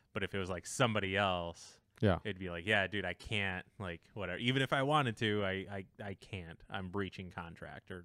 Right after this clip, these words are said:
Speaker 1: whatever it is.
Speaker 2: Yeah.
Speaker 1: Versus now, like, even Team Discmania stuff, it's slightly altered.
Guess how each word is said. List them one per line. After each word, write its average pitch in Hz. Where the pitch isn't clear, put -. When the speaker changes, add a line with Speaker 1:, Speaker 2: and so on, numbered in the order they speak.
Speaker 1:
whatever 92
it 82
is. -
Speaker 2:
Yeah. 95
Speaker 1:
Versus 98
now, 98
like, 85
even 120
Team 107
Discmania 98
stuff, 110
it's -
slightly 104
altered. 123